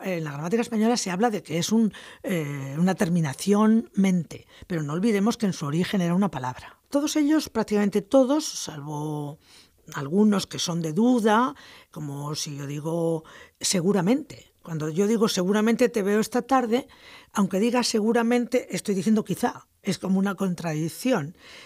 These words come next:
Entonces tenemos adverbios también de duda,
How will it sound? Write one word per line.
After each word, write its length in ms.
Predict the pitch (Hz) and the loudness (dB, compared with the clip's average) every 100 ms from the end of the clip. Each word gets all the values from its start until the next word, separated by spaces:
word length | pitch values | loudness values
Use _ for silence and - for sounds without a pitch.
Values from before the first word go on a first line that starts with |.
| - | -12
Entonces 400 | 185 175 175 175 | -6 -4 -4 -6
tenemos 340 | 170 135 180 | -8 -8 -8
adverbios 380 | 170 139 160 180 | -8 -8 -4 -4
también 340 | - 143 160 175 | -4 -6 -4 -4
de 120 | 156 | -2
duda, 480 | 185 208 180 233 | -2 -2 -2 -6